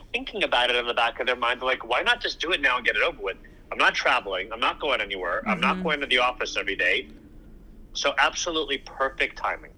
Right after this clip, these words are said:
Speaker 2: Are people worried that, about getting the vaccine and that affecting their fertility?
Speaker 1: They are. And I have to sadly tell people the same exact thing every time.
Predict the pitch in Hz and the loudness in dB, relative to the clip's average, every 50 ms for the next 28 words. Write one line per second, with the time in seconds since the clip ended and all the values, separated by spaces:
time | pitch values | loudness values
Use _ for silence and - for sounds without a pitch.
0 | - - - 214 220 214 - - - 277 277 - 330 320 269 233 202 185 202 208 | -10 -2 0 0 0 0 -2 -4 -4 -4 0 0 0 2 2 0 0 2 2 2
1 | 214 214 214 220 208 202 175 185 170 175 185 185 180 175 175 175 - - - - | 4 2 2 0 0 -2 -2 -4 0 2 4 4 6 6 4 4 2 -2 -8 -14
2 | - - - - - - - - 208 208 202 190 185 190 202 190 190 190 190 190 | -18 -20 -20 -20 -20 -6 -2 2 4 6 6 6 6 4 2 2 2 2 2 0
3 | 180 180 175 170 - - - - - 208 196 190 180 - 190 185 185 180 180 180 | 2 2 0 -2 -2 -8 -4 0 0 2 2 2 0 0 0 2 2 2 2 0
4 | - - 185 180 180 - - 165 170 170 165 170 - - 175 - - 175 175 170 | 0 0 0 0 0 -2 -4 -2 -2 -2 -2 -4 -6 -8 -6 -4 -2 -2 -2 -2
5 | - - - - - - - - - - - - - - - - - 151 160 156 | -4 -6 -10 -10 -12 -16 -18 -18 -18 -18 -16 -16 -16 -14 -10 -2 2 4 4 6
6 | 160 190 196 175 156 151 160 - - - - - - - 139 135 135 135 131 139 | 6 6 6 8 6 6 4 2 -4 -16 -20 -18 -2 0 2 4 6 6 6 6
7 | 143 - - - 147 - - 143 135 139 135 - 139 131 - 131 131 127 - 127 | 4 4 2 -2 -2 0 2 4 4 4 4 2 -2 -2 0 -2 -2 -2 -2 -4
8 | 123 - - 113 107 107 - - - 127 127 123 127 113 - 131 120 113 - - | -4 -2 -2 -4 -4 -4 -2 0 0 0 2 0 -2 -2 0 2 2 2 0 0
9 | - 123 110 107 - - 113 98 113 113 - - 110 98 95 95 95 | 0 0 0 0 -2 -2 0 0 -2 -2 0 0 0 0 0 -2 -4